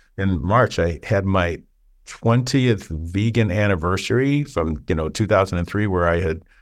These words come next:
found out that my cholesterol was elevated, sought what to do about it, about it, and went, uh, whole food plant-based at that point. Um, and there's a website that'll tell you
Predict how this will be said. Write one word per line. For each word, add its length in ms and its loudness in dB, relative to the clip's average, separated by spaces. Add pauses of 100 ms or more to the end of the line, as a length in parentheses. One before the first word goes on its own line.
(220)
found 200 4
out 120 2
that 100 0
my 120 0
cholesterol 460 -2
was 140 -2
elevated, 600 0 (800)
sought 360 2
what 140 0
to 80 -2
do 200 0
about 200 0
it, 140 -8 (360)
about 340 2
it, 140 2
and 160 0
went, 240 0 (280)
uh, 220 -2
whole 180 2
food 200 -6
plant-based 480 0
at 100 -4
that 180 0
point. 220 -2 (520)
Um, 480 2 (200)
and 420 4
there's 380 2
a 40 4
website 680 2
that'll 240 0
tell 280 0
you 380 -2